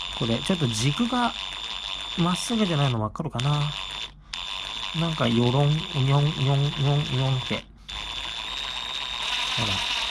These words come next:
このくらいが分かりやすいかな？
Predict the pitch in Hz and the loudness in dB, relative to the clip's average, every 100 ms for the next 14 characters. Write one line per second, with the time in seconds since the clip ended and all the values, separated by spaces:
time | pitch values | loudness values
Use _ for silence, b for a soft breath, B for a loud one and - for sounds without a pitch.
0 | 233 220 226 226 226 214 226 214 226 214 | -2 -2 -2 0 -2 -2 -2 -2 -2 -2
1 | 226 214 370 359 370 381 381 381 - - | 0 0 2 2 2 2 2 0 -2 -4
2 | 160 - - 117 - 127 - 220 220 233 | -6 -8 -8 -8 -8 -6 -4 -4 -2 -4
3 | - 139 151 165 165 160 151 160 151 - | 0 2 2 2 4 4 4 2 2 0
4 | 127 87 107 | -2 0 0